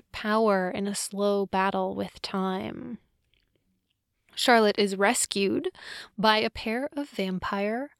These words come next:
researchers. Vampire hunter is not yet an established profession, uh, and usually vampire hunters need to be somewhat monstrous themselves in order to effectively fight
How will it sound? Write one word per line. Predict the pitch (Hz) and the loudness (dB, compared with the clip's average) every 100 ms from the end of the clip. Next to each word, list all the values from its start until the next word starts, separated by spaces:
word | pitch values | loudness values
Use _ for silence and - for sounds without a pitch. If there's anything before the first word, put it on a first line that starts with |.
| _ _ _ _ _ - | _ _ _ _ _ -6
researchers. | 330 370 415 - 196 185 - 113 - - - - - - _ _ _ _ _ _ - | 2 4 4 2 2 2 0 0 -2 -4 -8 -6 -6 -8 _ _ _ _ _ _ 2
Vampire | 226 262 247 254 233 | 4 4 4 4 4
hunter | 240 269 - 277 | 2 0 2 0
is | 294 254 240 | 2 -2 0
not | 233 233 | 0 4
yet | 226 - | 4 4
an | 214 | 0
established | 214 - - 202 196 208 - - | 0 0 2 2 2 0 -2 -4
profession, | 202 226 226 262 269 - - - - - - | 0 0 0 -2 -4 -8 -14 -14 -14 -14 2
uh, | 233 220 202 - - | 6 6 4 -2 0
and | 226 220 | 2 4
usually | 285 359 339 277 240 226 - _ _ - | 4 6 6 4 2 0 -4 _ _ 0
vampire | 226 233 233 - 277 240 | 2 2 -2 -2 0 2
hunters | 208 240 233 220 196 202 | 0 -4 0 0 0 -4
need | 214 285 - | -4 -6 -4
to | 302 | -4
be | 220 214 196 | -2 -2 -4
somewhat | - 214 247 269 262 - - _ _ | -4 -6 -6 -4 -4 -6 -14 _ _
monstrous | 196 190 208 208 - 202 - | -4 -2 0 -2 -2 -4 -4
themselves | - 190 185 185 180 180 180 190 - | -6 -6 -4 2 4 4 0 -6 -8
in | 196 | -4
order | 190 185 190 | -2 -2 -4
to | - 208 | -4 -8
effectively | - 190 185 - 185 180 180 175 _ - - _ _ | -6 -8 -8 -8 -6 -6 -6 -10 _ -20 -20 _ _
fight | - - 185 185 | -12 0 0 0